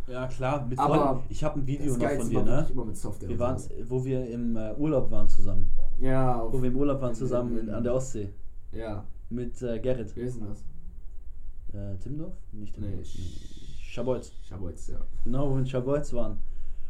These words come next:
Speaker 1: Oh, und ihr vier habt kurz gezockt, ne?
Speaker 2: <laughs>
Speaker 1: Ey, ihr seid so ausgerastet und das macht einfach
Speaker 2: Das
Speaker 1: viel
Speaker 2: bringt so
Speaker 1: mehr Laune
Speaker 2: Spaß.
Speaker 1: mit anderen Leuten. Aber allgemein hab ich das Gefühl, ich weiß nicht, ob es bei dir auch so ist, so eine Faszination für Waffen.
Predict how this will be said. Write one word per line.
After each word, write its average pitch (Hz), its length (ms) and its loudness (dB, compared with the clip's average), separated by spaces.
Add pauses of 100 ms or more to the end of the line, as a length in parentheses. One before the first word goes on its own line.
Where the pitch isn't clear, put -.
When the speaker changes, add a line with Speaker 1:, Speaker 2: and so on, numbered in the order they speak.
(260)
Speaker 1:
Oh, 143 380 2
und 113 160 -2
ihr 170 180 2
vier 175 280 0
habt - 160 -6
kurz 156 240 -6
gezockt, 143 480 -4
ne? 117 200 0 (400)
Speaker 2:
<laughs> 131 400 -2
Speaker 1:
Ey, 139 100 0
ihr 139 60 -2
seid 160 200 0
so 175 160 0
ausgerastet 165 580 0
und 156 60 -2
das 165 160 -4
macht 175 200 -2
einfach 160 240 -4
Speaker 2:
Das - 120 -6
Speaker 1:
viel 208 160 -2
Speaker 2:
bringt 208 60 0
so 196 60 0
Speaker 1:
mehr 180 120 0
Laune 185 220 0
Speaker 2:
Spaß. 156 80 0
Speaker 1:
mit 147 120 -2
anderen 139 300 -4
Leuten. 139 340 -4 (480)
Aber 131 200 -4
allgemein 160 440 0
hab 139 60 -4
ich 131 80 -2
das 139 160 -2
Gefühl, 196 420 -2 (800)
ich 131 160 -8
weiß 185 200 -4
nicht, - 180 -8 (400)
ob 127 160 -6
es - 80 -8
bei 139 100 -4
dir 151 180 0
auch 156 120 2
so 156 80 2
ist, 151 120 2
so 135 80 -2
eine 131 80 -2
Faszination 135 720 -2
für - 220 4
Waffen. 101 320 -2